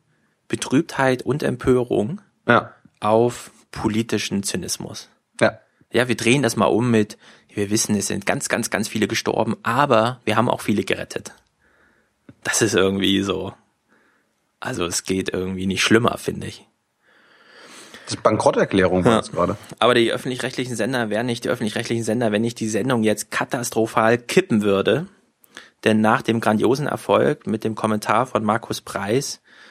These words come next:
Speaker 1: wollte auch Sigmund Gottlieb, der irgendwo da Chef ist,
Speaker 2: Unser Bayer, der, der,
Speaker 1: genau,
Speaker 2: der Be-, äh,
Speaker 1: sich
Speaker 2: oh.
Speaker 1: noch mal ins Spiel bringen und er macht, er gibt auch einen Kommentar ab, ja.
Speaker 2: Der, äh, das ist die Re-, das ist die personifizierte Realsatire.
Speaker 1: Ja.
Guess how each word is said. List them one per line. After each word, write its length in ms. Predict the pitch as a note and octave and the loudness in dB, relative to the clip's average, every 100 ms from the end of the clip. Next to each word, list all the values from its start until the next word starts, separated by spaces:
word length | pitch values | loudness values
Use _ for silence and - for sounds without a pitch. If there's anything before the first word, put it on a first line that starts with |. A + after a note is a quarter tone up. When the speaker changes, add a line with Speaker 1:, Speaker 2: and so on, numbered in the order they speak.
| _ | _
Speaker 1:
wollte 520 | A2 G#2+ G2+ C3 E3+ - | -6 2 4 6 2 2
auch 260 | C#3 E3+ | 2 0
Sigmund 680 | - - F3 G#3 E3+ D#3+ D#3 | -2 -4 -4 -4 -2 -4 -2
Gottlieb, 720 | - D3+ D#3+ - A2 A2+ B2+ | 4 4 4 -4 -2 0 -2
der 160 | G#2+ G2 | 0 2
irgendwo 680 | G2 C#3 C3 G#2+ A2+ B2+ | 4 2 0 -2 0 0
da 220 | B2 G#2 G#2+ | 2 0 0
Chef 320 | - C3 - | -2 -4 -4
ist, 480 | - A2 C#3+ - _ - | -4 -4 -6 -16 _ 2
Speaker 2:
Unser 360 | A2+ E3+ F#3+ | 4 6 4
Bayer, 480 | F#3+ C#3+ F3 G3+ F#3+ - | 2 4 6 6 4 0
der, 80 | D#3 | 0
der, 220 | B2 C3+ | 2 2
Speaker 1:
genau, 200 | C3+ A2 | 4 4
Speaker 2:
der 320 | G#2+ C#3 D#3+ - | 4 0 -4 -8
Be-, 60 | |
äh, 100 | A#2 G2+ | -8 -8
Speaker 1:
sich 220 | - - | -6 0
Speaker 2:
oh. 60 | F#2 | 2
Speaker 1:
noch 120 | F2 | 2
mal 180 | A#2 A#2 | 2 0
ins 140 | A2 | -2
Spiel 300 | - - C#3+ | -6 -4 -6
bringen 320 | D3 A2 A#2 C3 | -4 -4 -4 -6
und 240 | A#2 B2+ | -6 -6
er 180 | - A#2 | -2 -4
macht, 320 | A2+ A2+ - _ - | -2 -6 -8 _ -10
er 120 | G#2+ | -6
gibt 200 | C3+ - - - | -6 -8 -16 -4
auch 220 | A#2+ - | -2 -2
einen 240 | A#2 A#2 | -4 -4
Kommentar 680 | A#2+ B2+ B2+ A#2+ - B2+ A#2+ | -2 -2 -2 -6 -6 -2 -2
ab, 140 | - - | -4 -14
ja. 200 | - F#2+ | -12 0
Speaker 2:
Der, 320 | A#2+ C#3+ C#3 | 4 6 4
äh, 100 | C#3 | 0
das 240 | A2+ A#2 B2 | -4 -6 -8
ist 160 | B2+ | -8
die 100 | C3+ | -6
Re-, 220 | B2 B2 - | -2 -2 -2
das 200 | A#2 B2 | -6 -6
ist 120 | B2 | -6
die 60 | C3 | -4
personifizierte 1080 | C3+ B2+ B2+ B2+ B2+ B2+ - C#3 D3 C#3+ | 2 2 4 2 2 -2 2 2 4 4
Realsatire. 960 | A#2 F#2 G#2+ A2 G#2 A2 G2+ G2+ F#2+ | 6 6 6 6 2 2 -4 -6 -6
Speaker 1:
Ja. 60 | F#2 | -6